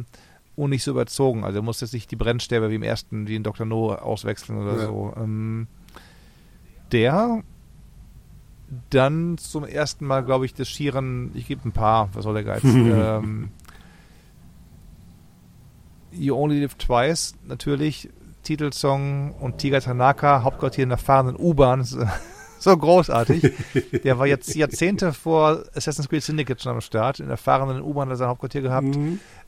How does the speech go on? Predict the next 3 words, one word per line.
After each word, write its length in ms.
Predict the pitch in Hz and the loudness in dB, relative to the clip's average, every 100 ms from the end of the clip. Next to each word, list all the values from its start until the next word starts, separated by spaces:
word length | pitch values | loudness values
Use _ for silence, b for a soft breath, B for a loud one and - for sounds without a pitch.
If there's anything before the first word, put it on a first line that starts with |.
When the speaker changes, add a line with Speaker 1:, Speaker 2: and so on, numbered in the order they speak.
| - | -6
Speaker 1:
Ähm, 560 | 135 127 120 120 120 113 - B B B B B | -2 0 0 0 -2 -4 -10 B B B B B
der 180 | 165 120 | -4 2
Vulkan, 720 | 135 117 127 127 135 139 - | 2 0 0 2 2 -2 -10